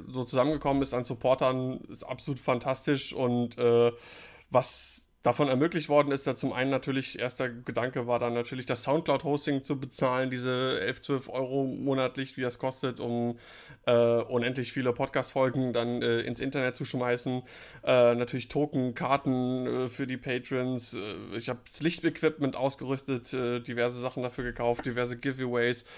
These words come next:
ein Teil der Stream-Token, neue Stative konnte ich kaufen. Jetzt kommen demnächst, äh, neue Mikrofone, dass wir alle die gleichen schönen Mikrofone für die Podcast-Aufnahme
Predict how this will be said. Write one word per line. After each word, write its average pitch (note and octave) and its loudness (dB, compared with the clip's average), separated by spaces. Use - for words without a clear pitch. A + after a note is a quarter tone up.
ein C3 -8
Teil C#3 2
der C#3+ 0
Stream-Token, C3+ -2
neue B2 2
Stative C#3+ -2
konnte C3+ -2
ich B2+ -10
kaufen. B2 0
Jetzt C3 0
kommen C3 2
demnächst, B2+ -2
äh, B2 4
neue B2+ 2
Mikrofone, C#3+ 2
dass B2+ -2
wir C3 4
alle B2+ 2
die B2+ -8
gleichen B2+ -2
schönen C3 -2
Mikrofone C3 -4
für C3+ -10
die B2+ -6
Podcast-Aufnahme B2+ -4